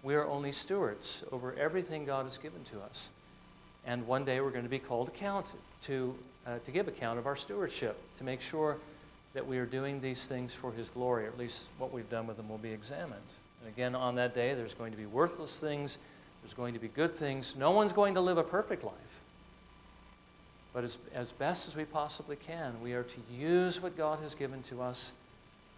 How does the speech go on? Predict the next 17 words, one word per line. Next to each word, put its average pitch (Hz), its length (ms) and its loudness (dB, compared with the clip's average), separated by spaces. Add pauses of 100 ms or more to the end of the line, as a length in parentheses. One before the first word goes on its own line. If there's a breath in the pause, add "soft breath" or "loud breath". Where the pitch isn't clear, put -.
(120)
for 123 140 0
His 120 160 -6
glory. 135 360 0 (920)
Secondly, 165 680 6
we 143 140 4
are 135 160 8
to 127 460 2 (320)
l-, 135 160 -4 (160)
give 143 200 4
ourselves 135 460 4
wholly 135 280 4
to 123 100 2
Him 135 260 -2
because 139 500 -2 (160)
He 143 120 -4
redeemed 156 540 -2 (460)
you. 117 220 0